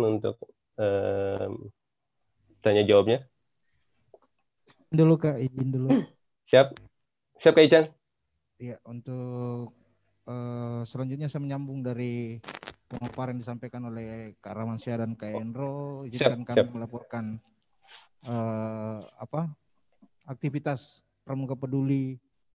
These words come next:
Speaker 2: secara khusus di Masamba pada saat kejadian, eh, banjir bandang. Jadi izinkan kami untuk menyampaikan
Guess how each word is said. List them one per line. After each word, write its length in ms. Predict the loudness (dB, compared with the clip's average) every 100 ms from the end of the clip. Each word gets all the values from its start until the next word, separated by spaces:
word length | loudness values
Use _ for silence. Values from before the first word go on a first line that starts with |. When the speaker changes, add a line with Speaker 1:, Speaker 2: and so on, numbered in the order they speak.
| _ _ _ _
Speaker 2:
secara 520 | -20 -14 -12 -12 -14
khusus 360 | -14 -14 -14 -8
di 360 | -4 -2 -2 -2
Masamba 400 | -4 -6 -8 -8
pada 200 | -10 -12
saat 200 | -12 -14
kejadian, 680 | -14 -10 -8 -6 -6 -8 -12 _ _ _ _ _ _
eh, 180 | -10 -6
banjir 280 | -6 -6 -4
bandang. 560 | -6 -6 -6 -8 -12 -18 _ _ _ _ _ _ _ -20 -20 -20 _ _ _ _ _ -20
Jadi 320 | -16 -14 -14
izinkan 640 | -12 -12 -10 -10 -10 -10
kami 480 | -10 -10 -8 -10 -12
untuk 240 | _ -16 -16
menyampaikan 1300 | -14 -12 -10 -8 -8 -8 -10 -10 -10 -10 -12 -14